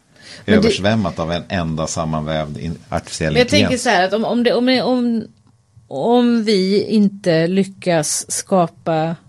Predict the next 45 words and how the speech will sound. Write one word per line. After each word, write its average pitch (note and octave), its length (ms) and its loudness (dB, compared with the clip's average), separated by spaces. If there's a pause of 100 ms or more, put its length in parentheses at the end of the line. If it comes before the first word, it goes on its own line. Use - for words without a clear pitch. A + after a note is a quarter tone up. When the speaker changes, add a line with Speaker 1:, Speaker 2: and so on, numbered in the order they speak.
(320)
Speaker 1:
så - 120 -8
att E3+ 60 -4
säga, - 160 -2
artificiell E3+ 580 0
intelligens E3 580 0
av E3 120 -2
den E3+ 140 0
högre E3 540 2
nivån, D#3+ 500 0
alltså D#3+ 180 -6
den E3+ 240 -2
lägre F3 320 2
nivån F3 260 2
finns G3+ 320 2
ju F#3 40 -2
redan, D3 340 -2
de E3+ 140 -4
här, D#3 260 -2 (760)
Speaker 2:
Mm. D#3+ 560 0
Speaker 1:
eh, E3 40 -6 (880)
det G3+ 80 -4
kom F#3+ 280 2
ju F3+ 60 4
en F3 100 4
ny D#3+ 440 2
schackdator F3 880 -2
nyligen D#3+ 380 2
som - 120 -4
jag E3 60 0
inte D#3+ 120 -4
minns D#3+ 280 -2
vad D#3 60 0
den D#3 80 0
heter E3 320 0
längre, E3+ 300 0
men D#3+ 160 -2
som F3 160 -4
jag D#3 140 2
helt D#3+ 280 0
revolutionerar E3+ 760 2
hur G3+ 60 6
man E3 180 2
tänker D#3+ 380 -6
kring E3+ 200 -8
schack, - 500 -8